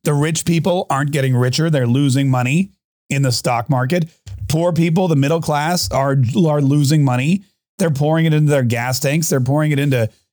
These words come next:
you know, food, clothing, everything that they used to be able to budget for. They, they now have to de-, budget even more for. And Joe Biden doesn't care because, again, Joe Biden's not in charge. And the people who are in charge,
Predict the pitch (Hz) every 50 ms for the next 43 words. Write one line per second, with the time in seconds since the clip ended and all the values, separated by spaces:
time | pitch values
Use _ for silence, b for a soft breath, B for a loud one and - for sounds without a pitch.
0 | _ - 170 151 143 123 - - - 135 135 143 147 165 185 185 202 - _ _
1 | _ _ _ - - 151 143 139 151 160 165 185 202 196 202 - _ _ _ _
2 | _ _ - 170 170 165 185 175 180 175 170 165 156 135 147 147 156 170 160 175
3 | 151 156 156 151 143 131 120 127 127 143 165 160 - 160 170 180 160 143 131 -
4 | 139 139 143 139 135 151 151 143 151 135 131 151 151 143 131 143 135 131 143 139
5 | 139 135 127 117 110 107 113 135 131 131 147 156 170 208 208 - _ _ _ _
6 | _ _ _ _ - 139 147 156 156 143 127 165 156 151 170 185 180 175 151 147
7 | 135 151 156 127 - 185 247 233 139 90 67 - _ _ _ _ _ _ _ _
8 | _ _ - 156 135 160 151 147 165 156 196 190 160 120 107 143 165 165 143 151
9 | 143 143 151 147 127 123 117 117 117 113 107 - 147 156 143 101 80 78 - -
10 | - _ _ _ _ _ _ _ 165 147 151 143 127 147 156 151 151 139 135 135
11 | 143 143 151 165 170 151 160 151 156 165 170 165 - -